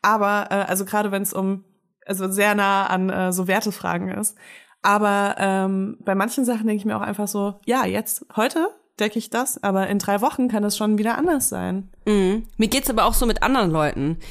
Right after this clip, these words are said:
Speaker 2: Es ist dieses Beispiel, was ich, äh, vorhin sagte, mit diesem Meinungen aushalten.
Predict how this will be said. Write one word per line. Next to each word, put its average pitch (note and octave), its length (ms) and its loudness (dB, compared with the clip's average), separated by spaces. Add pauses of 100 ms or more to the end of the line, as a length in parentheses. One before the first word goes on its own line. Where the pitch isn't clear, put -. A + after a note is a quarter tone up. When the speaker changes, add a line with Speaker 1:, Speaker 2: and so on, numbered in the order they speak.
(160)
Speaker 2:
Es F3 120 2
ist A3+ 140 4
dieses A#3 280 2
Beispiel, G#3+ 380 0
was F#3+ 160 2
ich, - 200 -6
äh, F#3+ 120 0
vorhin G3+ 300 2
sagte, G3 380 2
mit F3 160 0
diesem F#3 240 0
Meinungen F#3+ 480 4
aushalten. D3+ 720 0